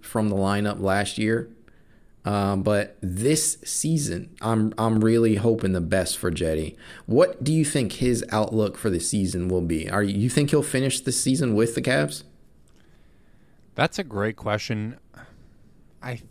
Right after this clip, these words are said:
Speaker 2: think my gut says no because I, I think at some point, especially if things are working out,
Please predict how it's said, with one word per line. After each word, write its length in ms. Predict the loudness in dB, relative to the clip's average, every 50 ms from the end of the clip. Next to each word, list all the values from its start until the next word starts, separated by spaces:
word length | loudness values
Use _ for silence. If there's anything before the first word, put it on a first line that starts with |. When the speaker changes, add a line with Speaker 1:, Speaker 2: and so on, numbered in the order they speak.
| -16 -8
Speaker 2:
think 600 | -6 -4 -4 -4 -6 -8 -10 _ -20 -20 -20 -20 -20 -20 -20 -20 -20 -20 _ _ -10
my 240 | -4 0 2 2 0
gut 380 | 0 -4 -4 -4 -4 -4 -4
says 300 | -4 -2 -2 -2 -2 -2
no 300 | -2 0 2 4 4 4
because 280 | 2 2 -2 -2 -2 -2
I, 240 | -2 -2 -2 -2 -6
I 40 |
think 240 | -6 -4 -6 -4 -4
at 120 | -6 -8 -8
some 260 | -4 -4 -2 -2 -4
point, 360 | -4 -4 -4 -4 -4 -6 -8
especially 560 | -10 -8 -8 -8 -6 -4 -4 -4 -4 -2 -6 -6
if 60 | -4
things 260 | -4 -6 -4 -4 -4
are 80 | -4 -2
working 400 | 0 -2 -2 -2 -4 -6 -6 -6
out, 280 | -6 -6 -6 -6 -8